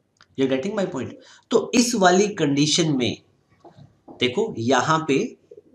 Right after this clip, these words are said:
आपने क्या चीज देखी कि जब एक्सएल और एक्ससी इक्वल होते हैं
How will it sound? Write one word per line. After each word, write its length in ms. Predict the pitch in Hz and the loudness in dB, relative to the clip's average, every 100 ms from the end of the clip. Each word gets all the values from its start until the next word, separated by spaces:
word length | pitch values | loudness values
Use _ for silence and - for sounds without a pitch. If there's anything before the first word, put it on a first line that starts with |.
| - _ _ _ _ _ | -20 _ _ _ _ _
आपने 380 | 143 151 185 190 190 - - | 2 2 2 2 0 -4 0
क्या 160 | 160 165 | 4 4
चीज 220 | 190 190 | 2 0
देखी 360 | 165 170 196 240 - _ | 0 0 -2 -6 -8 _
कि 100 | 240 | -4
जब 240 | 170 233 233 | 2 2 4
एक्सएल 380 | 170 - 240 247 | -2 0 2 4
और 180 | 247 - | 4 2
एक्ससी 300 | 175 - 254 - 190 | -2 0 0 0 -2
इक्वल 380 | 190 190 226 | 0 2 4
होते 380 | 160 156 156 185 | 4 -2 0 0
हैं 240 | 165 147 | 2 0